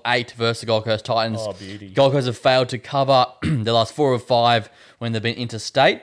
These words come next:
Speaker 1: And as you said, five of six between these two have gone over the total points. So a lot of points. Um,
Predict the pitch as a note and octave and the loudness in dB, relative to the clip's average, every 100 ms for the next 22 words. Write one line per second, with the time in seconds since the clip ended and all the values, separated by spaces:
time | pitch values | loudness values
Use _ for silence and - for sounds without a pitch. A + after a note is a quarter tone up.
0 | _ _ _ A#2+ C3+ C#3 A#2 C#3 A#2 - | _ _ _ -2 -2 -2 -2 0 -2 -2
1 | B2 C#3+ C#3+ G#2+ - C3+ - - - B2 | 0 0 -2 -8 -4 -4 -6 -16 -8 -4
2 | A2+ A2+ A#2 A2 A2+ A2+ A2+ A2 A#2 G#2+ | -4 -4 -4 -6 -2 -4 -2 -4 -2 -4
3 | F2+ G#2 A#2 G#2 G2 G#2+ - A#2 G2+ - | -6 -8 -12 -12 -12 -16 -12 -8 -8 -8
4 | - - B2 C#3 C3 C#3 C#3 B2+ - - | -20 -8 0 2 2 2 2 2 -4 -10
5 | - A#2+ A#2 A2+ G#2+ | -6 -2 0 2 0